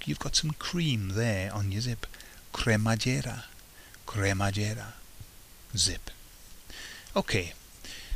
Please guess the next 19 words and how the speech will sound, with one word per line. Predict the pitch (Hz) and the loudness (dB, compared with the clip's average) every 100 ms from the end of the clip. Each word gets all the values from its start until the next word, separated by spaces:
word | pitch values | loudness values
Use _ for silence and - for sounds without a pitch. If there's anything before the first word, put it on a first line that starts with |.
| - | 4
so | - 110 | 6 6
that's | 92 139 - | 6 6 4
all | 127 120 | 4 2
of | 104 | 2
our | 95 | 2
words. | 92 95 90 170 - - - - - - - - - | -2 -4 -4 -2 0 0 -4 -12 -12 -12 -16 -12 -2
So | 107 | 2
well | 95 139 | 6 6
done | 139 117 | 6 2
if | 107 | 2
you've | 104 | 0
got | 110 - | -2 -2
this | - - | 0 2
far. | - 90 147 139 - - - - | 2 -2 -4 -6 -10 -12 0 2
And | 104 98 | 4 4
now | 98 95 | 2 0
we're | 120 | -2
going | 120 110 | 0 0
to | 104 104 95 | 0 0 -2